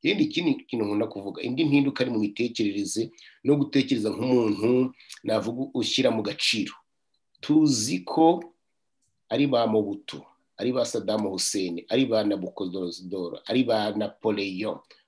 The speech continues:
abantu bose nta muntu urenze imyaka ijana. Kuki ugomba kumara imyaka itarenze ijana wica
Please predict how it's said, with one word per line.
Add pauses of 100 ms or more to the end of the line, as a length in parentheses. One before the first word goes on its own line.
(140)
abantu
bose
nta
muntu
urenze
imyaka (100)
ijana. (400)
Kuki
ugomba
kumara
imyaka
itarenze
ijana
wica